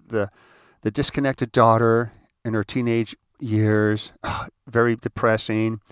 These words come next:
And, and then you had the invisible little boy with esteem issues, very sensitive little boy. You had the dramatic sister, and you had, uh, John Goodman's character who played Dan,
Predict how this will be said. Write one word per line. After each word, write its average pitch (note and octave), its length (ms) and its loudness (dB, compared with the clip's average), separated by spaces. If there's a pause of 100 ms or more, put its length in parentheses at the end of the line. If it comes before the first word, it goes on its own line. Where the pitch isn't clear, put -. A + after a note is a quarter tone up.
(720)
And, A2+ 200 -4
and A2 160 -4
then A2+ 120 0
you A#2 100 -2
had A2 220 -2
the A2 80 0
invisible A2+ 480 -4
little A#2 220 -2
boy G#2 380 0
with G#2+ 240 -8
esteem G#2+ 420 -4
issues, G#2 360 -6
very A2 240 -2
sensitive G#2+ 540 -8
little A2 220 -4
boy. G2+ 360 -4 (800)
You G#2+ 100 -4
had G#2+ 320 -2
the G2+ 160 -8
dramatic A2 420 -2
sister, A2 540 -2 (1080)
and A#2 140 -6
you A2+ 80 -2
had, A2 320 0
uh, F#2 220 -2 (320)
John A#2 220 -2
Goodman's A2 340 -2
character A2+ 380 -2
who A2 40 -4
played G#2+ 320 -4
Dan, G#2 340 -6